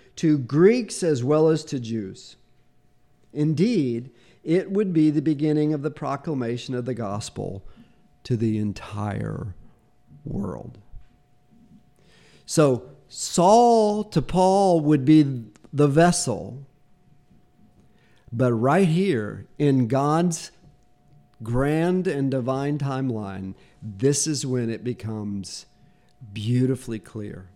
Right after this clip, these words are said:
to all those who have eyes to see. Even the Greeks are coming to Jesus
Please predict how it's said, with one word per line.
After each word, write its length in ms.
to 180
all 200
those 260
who 120
have 260
eyes 320
to 100
see. 360
Even 420
the 160
Greeks 680
are 100
coming 400
to 120
Jesus 760